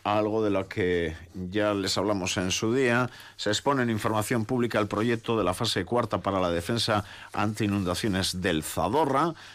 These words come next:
Esa información de Ura, lo de la Mota, Celleta, toda esa fase de reforma del Zadorra que entra en fase de información pública. También les contamos en su día otra noticia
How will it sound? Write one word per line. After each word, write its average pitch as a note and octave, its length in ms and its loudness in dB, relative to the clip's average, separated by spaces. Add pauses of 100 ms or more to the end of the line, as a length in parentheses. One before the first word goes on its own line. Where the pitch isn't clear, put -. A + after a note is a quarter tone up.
(120)
Esa - 180 -2
información F2+ 800 -2
de E2 260 0
Ura, A2 360 2
lo C#2 180 -2
de C#2 80 -6
la C#2 140 -6
Mota, G#2+ 480 0
Celleta, G#2 720 -2 (320)
toda F2+ 340 0
esa F#2 280 -2
fase C3+ 420 -2
de A2+ 180 -2
reforma F#2 480 0
del G#2 240 0
Zadorra G#2+ 540 2 (320)
que G#2 100 -2
entra G2+ 400 0 (400)
en F#2 220 -2
fase A2 320 0
de D#2 80 -2
información E2 800 -2
pública. C#3 640 2 (300)
También D#3 220 2
les D#3 120 2
contamos B2 400 0
en G#2+ 100 0
su A2+ 180 0
día B2 140 4
otra G#2 200 2
noticia A2 500 2